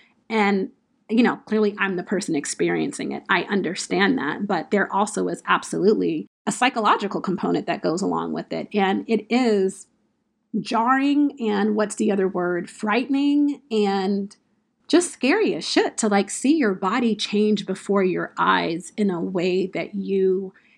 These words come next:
can't control. And again, we're not talking about pregnancy or something that I, like, intentionally did, you know, to bring this on. And I know other people who are experiencing, whether that's different autoimmune diseases or just different diseases, can definitely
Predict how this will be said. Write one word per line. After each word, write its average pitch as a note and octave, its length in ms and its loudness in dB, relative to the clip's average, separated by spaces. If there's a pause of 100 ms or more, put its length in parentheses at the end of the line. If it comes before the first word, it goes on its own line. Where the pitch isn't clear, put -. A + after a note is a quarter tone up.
can't G#3+ 340 2
control. F3+ 460 2
And E3+ 100 0
again, G3 260 2
we're G3+ 60 2
not A3+ 160 0
talking A#3 280 0
about E3 300 -4
pregnancy D#3+ 580 -2
or D3 80 -8
something G#3+ 420 0
that G3+ 140 0
I, G3 100 -2
like, A3 400 0 (300)
intentionally G#3+ 880 2
did, G3 500 0
you G3+ 140 2
know, F#3 240 2
to G3+ 160 0
bring G3 300 2
this F3+ 180 -4
on. G3 220 2
And E3+ 120 -2
I E3+ 80 -6
know F3+ 300 -2
other F3+ 240 -6
people F3 300 -4
who F3+ 180 -2
are F3 180 -4
experiencing, F3 640 -4
whether F3 220 -4
that's F#3 220 -8
different D#3+ 300 -6
autoimmune A3 680 2
diseases G3+ 540 0
or E3+ 80 -6
just F3 220 -10
different G#3 320 2
diseases, F3+ 580 -2 (380)
can G3 220 0
definitely F#3+ 800 -2